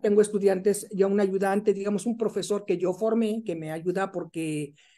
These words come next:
ya no soy tan buena subiendo y bajando cerros, pero, pero bueno, sí, sí voy al campo y observo y tomo muestras, las traigo al laboratorio y las estudio y las cuento,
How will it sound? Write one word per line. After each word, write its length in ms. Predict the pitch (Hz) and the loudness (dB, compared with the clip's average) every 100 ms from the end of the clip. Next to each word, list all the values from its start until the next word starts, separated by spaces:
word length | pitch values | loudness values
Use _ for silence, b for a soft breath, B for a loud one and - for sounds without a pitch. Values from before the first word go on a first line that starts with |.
| b _ | b _
ya 220 | 160 190 | 2 6
no 140 | 208 208 | 6 6
soy 200 | 202 202 | 4 4
tan 200 | 185 180 | 0 2
buena 340 | 185 190 170 | 2 2 -2
subiendo 420 | - 180 185 185 | -4 0 2 2
y 60 | 180 | 0
bajando 380 | 170 185 190 190 | 0 -4 -2 2
cerros, 420 | 233 214 226 220 | 4 4 2 0
pero, 460 | 180 165 147 143 _ _ - - _ | -4 -4 -6 -8 _ _ -20 -20 _
pero 160 | 175 170 | -4 -2
bueno, 260 | 175 160 | -2 -4
sí, 340 | 147 208 190 - - | -4 -4 -6 -10 -6
sí 180 | - 220 | -2 0
voy 220 | 156 151 | 0 -2
al 140 | 160 - | -4 -6
campo 320 | 165 165 170 | -6 -6 -6
y 140 | 156 | -6
observo 720 | 143 - 185 196 214 254 254 - | -10 -2 2 2 2 -2 -4 -8
y 200 | 165 156 | -8 -6
tomo 280 | 180 165 156 | -4 -2 -2
muestras, 640 | 143 143 - 202 208 - _ _ - | -4 -6 -4 -4 -4 -12 _ _ -8
las 180 | 170 156 | -6 0
traigo 300 | 185 175 185 | 2 2 2
al 60 | |
laboratorio 760 | 196 214 220 220 220 214 240 233 | 4 4 4 4 4 4 2 0
y 60 | 170 | 0
las 260 | 151 - | -4 -10
estudio 480 | - - 180 180 165 | -14 -6 -4 -2 -4
y 40 | |
las 200 | 156 135 | -4 -4
cuento, 800 | - 196 196 196 190 185 185 185 | 2 4 4 2 0 -2 -2 -6